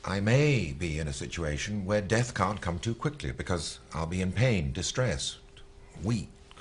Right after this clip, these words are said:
and disabled. I want to be able to reach for the bell and say, "This is where I get off."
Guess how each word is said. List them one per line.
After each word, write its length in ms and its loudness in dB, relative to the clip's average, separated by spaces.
and 100 -6
disabled. 600 -2
I 100 6
want 200 2
to 60 -4
be 180 0
able 160 -2
to 200 -4
reach 240 0
for 80 -6
the 80 -4
bell 380 2
and 120 -2
say, 380 2
"This 160 -6
is 100 -2
where 180 0
I 140 -2
get 220 -2
off." 360 -4